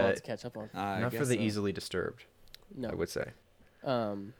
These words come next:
Speaker 2: but the direction's really good. Um, I really love John Walker as a character, um, because he
Speaker 1: John Walker.
Speaker 2: I, I like him because I think that he, on, on a certain sense, he is a good man. Like, he has good intentions.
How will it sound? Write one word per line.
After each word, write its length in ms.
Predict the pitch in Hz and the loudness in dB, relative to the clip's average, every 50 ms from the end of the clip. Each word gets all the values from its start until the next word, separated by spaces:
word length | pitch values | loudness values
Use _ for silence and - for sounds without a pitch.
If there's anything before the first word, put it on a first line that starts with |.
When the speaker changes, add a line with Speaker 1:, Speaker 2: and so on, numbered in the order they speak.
| - - - | -20 0 4
Speaker 2:
but 200 | 135 120 110 - | 6 6 6 4
the 60 | 139 | 4
direction's 400 | 143 151 160 160 - - 156 143 | 6 6 6 6 4 0 2 4
really 160 | 147 139 139 | 4 4 6
good. 340 | 131 135 131 131 127 127 120 - | 6 6 6 6 4 4 0 0
Um, 260 | 113 113 113 113 113 | -2 -2 -2 -2 0
I 80 | - 113 | 0 2
really 340 | 120 120 127 139 139 131 120 | 2 4 4 4 6 6 6
love 320 | 113 113 113 123 139 147 | 6 6 4 4 2 2
John 280 | 143 - 139 139 139 135 | 0 2 2 2 2 2
Walker 320 | 127 127 127 127 - 135 127 | 0 0 -2 0 0 0 0
as 160 | 117 123 127 | 0 0 -2
a 40 | 117 | -4
character, 580 | - - 120 123 127 - - - 143 143 147 - _ - - - _ - - - | -4 -4 -4 -4 -4 -6 -6 -6 -4 -4 -6 -10 _ -20 -20 -20 _ -20 -8 -4
um, 340 | 123 120 113 107 104 110 110 | -2 0 0 0 -2 -4 -4
because 340 | 123 - - 127 113 - | -6 -4 -4 -4 -4 -4
he 280 | - 127 120 113 110 107 | -4 -2 -2 -2 -2 -4
Speaker 1:
John 80 | 98 - - | -6 -8 -12
Walker. 280 | - - - - - - - - - - _ _ - - | -16 -18 -18 -18 -20 -20 -20 -20 -20 -20 _ _ -2 2
Speaker 2:
I, 140 | 123 135 143 | 4 6 6
I 220 | - 117 135 160 | 6 6 6 6
like 280 | 175 185 202 208 202 - | 6 6 4 4 4 2
him 180 | - 202 190 190 | 0 0 0 0
because 360 | 170 143 - - 135 117 - - - | -2 -4 -4 -6 -6 -6 -6 -4 -2
I 140 | 117 127 139 | -2 -2 -2
think 260 | - - 151 143 135 | -2 -2 -4 -2 -2
that 160 | 131 117 104 | -2 -2 -2
he, 400 | 113 131 123 117 113 110 110 110 113 - _ - _ _ _ _ _ _ _ _ _ _ _ _ _ _ - - - - - - - _ - _ _ - - - - - - - - - - - - - - | -2 -4 -6 -4 -4 -2 -2 -4 -4 -6 _ -20 _ _ _ _ _ _ _ _ _ _ _ _ _ _ -20 -20 -20 -20 -20 -20 -20 _ -20 _ _ -20 -20 -20 -20 -20 -20 -20 -20 -20 -20 -20 -16 -4 0
on, 300 | 135 120 113 117 113 110 | 2 2 4 2 2 0
on 160 | 90 110 113 | 0 0 0
a 80 | 113 107 | 0 -2
certain 320 | - - 127 113 127 117 | -2 -2 -2 -2 -4 -4
sense, 220 | - - 117 113 - | -4 -4 -6 -6 -6
he 140 | 127 117 - - | -6 -8 -6 -6
is 180 | 110 117 131 | -6 -4 -4
a 60 | 151 143 | -4 -4
good 240 | 147 147 143 143 143 | -2 -2 -2 -2 0
man. 300 | 143 139 139 139 147 139 | -2 -2 0 -2 -2 -2
Like, 180 | 131 117 - | -4 -6 -8
he 80 | - 107 - - | -10 -12 -12 -10
has 300 | - 92 104 117 117 127 131 | -8 -6 -4 -4 -6 -6 -6
good 220 | - 127 120 110 | -4 -4 -4 -2
intentions. 1000 | 110 107 98 - - - 104 113 135 - - 180 175 185 196 202 - - - - | -4 -6 -6 -8 -8 -6 -6 -6 -6 -4 -4 -2 -2 -2 -2 -2 -2 -4 -4 -6